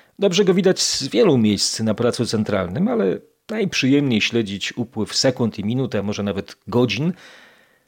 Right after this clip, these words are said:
stanąwszy w samym środku kręgu zieleni ograniczonego dookoła ulicami jak ruchliwym rondem.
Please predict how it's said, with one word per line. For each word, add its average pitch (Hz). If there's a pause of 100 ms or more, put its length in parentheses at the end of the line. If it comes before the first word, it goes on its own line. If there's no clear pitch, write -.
(140)
stanąwszy 202
w -
samym 196
środku -
kręgu 127
zieleni 107
ograniczonego 107
dookoła 107
ulicami 104
jak 95
ruchliwym 107
rondem. 101